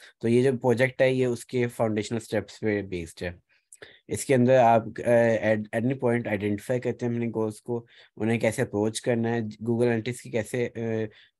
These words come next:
फ़ायदा उठाना है आपने, assessment कैसे करनी है, data को एक्सप्लोर कैसे करना है, उस data जो आपने explore किया है, उसे segments में कैसे बांटना है।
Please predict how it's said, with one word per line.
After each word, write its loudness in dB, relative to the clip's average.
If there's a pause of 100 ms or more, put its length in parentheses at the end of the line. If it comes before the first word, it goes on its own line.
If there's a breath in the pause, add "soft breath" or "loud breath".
फ़ायदा 4
उठाना 0
है 2
आपने, -4 (340 soft breath)
assessment -2
कैसे -2
करनी -2
है, -4 (320 soft breath)
data 2
को 2
एक्सप्लोर 0
कैसे -4
करना -6
है, -2
उस -8
data 2
जो 0
आपने -2
explore -2
किया -4
है, -8 (280 loud breath)
उसे -8
segments 0
में 0
कैसे -6
बांटना -8
है। -12